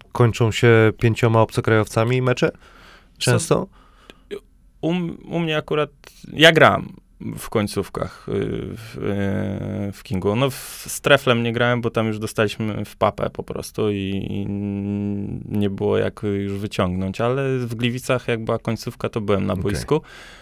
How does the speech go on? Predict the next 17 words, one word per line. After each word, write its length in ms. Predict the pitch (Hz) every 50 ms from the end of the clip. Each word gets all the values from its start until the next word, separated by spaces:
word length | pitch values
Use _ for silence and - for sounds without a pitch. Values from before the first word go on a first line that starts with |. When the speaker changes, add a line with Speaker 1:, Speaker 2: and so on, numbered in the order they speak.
| - - _ - -
Speaker 2:
E, 520 | 120 113 113 113 113 117 113 113 113 113 117 120
no 140 | 127 135 143 143
a 340 | 147 147 143 143 139 139 139 143 143 147 160 - - - - - - - - - -
jeszcze, 500 | - 147 156 - - - 160 156 156 156
jeszcze 280 | 156 143 - - 160
nie, 340 | 156 151 151 147 147 147 147 151 - - - - - - - - - - - - -
dwa 160 | - 143 147
mecze, 320 | 147 143 135 123 - 113 107
no 100 | 107 113
to 160 | - - 110
ciężko, 440 | - - 120 110 - - 120 117 113
ciężko 340 | - - 120 110 - - -
coś 200 | - 120 113 110
wyrokować, 560 | - - 117 117 117 - 110 92 92 98 107
Speaker 1:
Okej. 140 | 107 110 117
Speaker 2:
ale 300 | 127 139 143 147 143 147
z-, 240 | 151 156 156 -